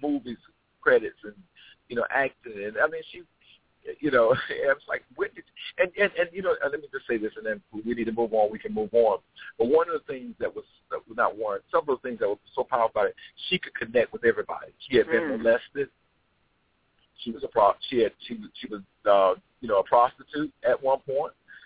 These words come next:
Speaker 1: I mean, if you go back and look at it, so she could connect. It, it wasn't anybody that she could not connect with.
Speaker 2: Yeah.
Speaker 1: You know what I'm saying? You know, anybody. You know,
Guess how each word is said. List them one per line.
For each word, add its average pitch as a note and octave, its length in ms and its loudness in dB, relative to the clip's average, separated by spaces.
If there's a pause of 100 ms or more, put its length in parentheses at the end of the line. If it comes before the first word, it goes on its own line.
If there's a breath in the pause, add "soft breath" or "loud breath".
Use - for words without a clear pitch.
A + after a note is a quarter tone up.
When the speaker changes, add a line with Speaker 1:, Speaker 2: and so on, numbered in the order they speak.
Speaker 1:
I B2+ 60 6
mean, C3+ 160 0
if A2+ 100 -6
you F#3 60 -10
go F#3+ 80 0
back E3 160 4
and C#3+ 80 -4
look C#3 100 -6
at C3 80 0
it, A#2+ 120 -6
so C#3+ 80 -8 (120)
she B3+ 80 -8
could - 160 -12
connect. C3 320 0
It, F3 160 -4 (280 loud breath)
it G3 120 4
wasn't F#3 300 -2
anybody D3 640 2
that A#2+ 100 -4
she - 260 -18
could A#2 140 -6
not A#2+ 280 0
connect A2 400 -4
with. - 160 -12 (560)
Speaker 2:
Yeah. C#3 360 -2
Speaker 1:
You D#3+ 80 4
know D#3+ 60 6
what D3 100 -12
I'm F3+ 60 -4
saying? D3+ 200 0 (420 loud breath)
You D4+ 120 2
know, - 140 6 (100)
anybody. A#2 460 2
You D3 120 -2
know, C#3 140 2